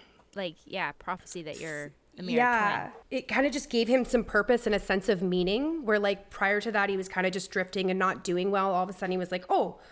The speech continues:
Speaker 2: well, I'm not doing well because I'm a mere twin." He got really fixated with this, and it was probably one of the very early signs of his psychosis.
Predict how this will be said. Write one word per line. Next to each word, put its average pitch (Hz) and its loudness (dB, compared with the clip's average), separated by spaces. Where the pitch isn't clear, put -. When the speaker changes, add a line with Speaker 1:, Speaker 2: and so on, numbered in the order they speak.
Speaker 2:
well, 220 -4
I'm 220 0
not 208 -2
doing 233 2
well 180 -2
because 190 -6
I'm 170 -4
a 165 -6
mere 170 -8
twin." - -12
He 247 0
got 247 6
really 269 4
fixated 214 0
with 233 -4
this, 285 -2
and 226 0
it - 0
was 226 -2
probably 233 -2
one 202 0
of 208 -2
the 202 -8
very 190 0
early 190 -2
signs 190 -4
of 175 -6
his 196 -4
psychosis. - -4